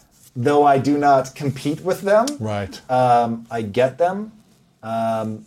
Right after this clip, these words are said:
Speaker 1: Steve Jobs, if I didn't already say that. Like, that's an area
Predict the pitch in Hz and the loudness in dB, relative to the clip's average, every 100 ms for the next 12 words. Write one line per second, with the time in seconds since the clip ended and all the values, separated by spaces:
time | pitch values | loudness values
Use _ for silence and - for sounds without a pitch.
0 | _ - 135 120 123 117 110 110 107 107 | _ -6 -2 0 2 2 2 -2 -8 -6
1 | 113 110 101 110 107 107 101 101 _ _ | -8 -8 -6 -4 -2 -2 -4 -8 _ _
2 | _ _ - 120 113 101 127 147 170 170 | _ _ -4 -4 -4 -4 0 2 0 -2
3 | - - - _ _ _ 117 113 117 120 | -6 -6 -12 _ _ _ -10 -10 -6 -2
4 | 117 110 104 95 95 | 0 0 -2 -4 -8